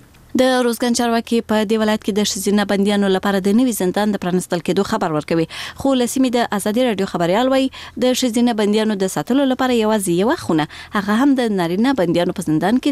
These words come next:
د ښځو ته بېله سوې ده. په دغه خونه کې یوازې دوې بندیانې ښځې ساتل کېږي. ټاکل سوی هغه افغان چې په تېروتنې سره له جرمني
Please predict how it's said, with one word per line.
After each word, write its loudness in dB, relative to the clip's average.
د -
ښځو 0
ته 2
بېله 0
سوې 0
ده. -4
په 0
دغه -6
خونه 0
کې 0
یوازې 2
دوې 2
بندیانې 0
ښځې 0
ساتل -4
کېږي. -4
ټاکل 0
سوی 2
هغه -2
افغان 0
چې 0
په 2
تېروتنې 0
سره 0
له 2
جرمني 4